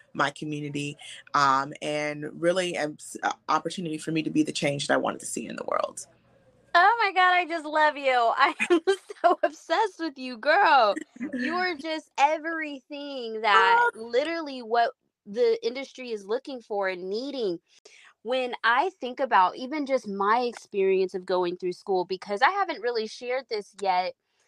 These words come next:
Speaker 2: um, but so y'all about to hear some tea that I ain't shared, but <laughs>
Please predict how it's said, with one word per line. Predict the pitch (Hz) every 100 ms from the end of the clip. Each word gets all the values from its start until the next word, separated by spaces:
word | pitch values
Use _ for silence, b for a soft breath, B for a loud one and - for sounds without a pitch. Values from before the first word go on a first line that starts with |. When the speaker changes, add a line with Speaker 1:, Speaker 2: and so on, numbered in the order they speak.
| _ _ 196
Speaker 2:
um, | 196 175 170 185
but | 185 -
so | 175
y'all | 170 180
about | 196 196
to | 196 180 170 -
hear | 165 185
some | 202 202
tea | 226 214 202
that | 185
I | 180 185
ain't | -
shared, | 240 202 185
but | 208 202 254 -
<laughs> | 226